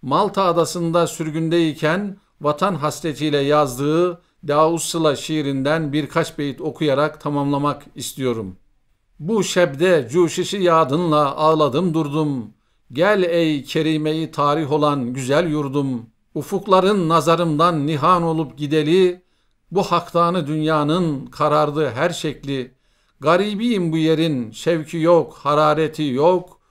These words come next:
Doğan batan güneşin günlerimle nispeti yok. Olunca yadıma hasret fiken fezayı vatan,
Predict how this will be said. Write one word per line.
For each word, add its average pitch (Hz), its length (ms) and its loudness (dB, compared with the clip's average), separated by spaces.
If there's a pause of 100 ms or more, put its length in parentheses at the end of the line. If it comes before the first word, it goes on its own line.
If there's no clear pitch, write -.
(320)
Doğan 151 480 4
batan 156 380 -2
güneşin 147 640 -4
günlerimle 143 840 0
nispeti 139 460 -6
yok. 131 320 0 (640)
Olunca 170 440 4
yadıma 151 680 2
hasret 156 500 -4
fiken 151 500 -4
fezayı 143 600 0
vatan, 180 600 -2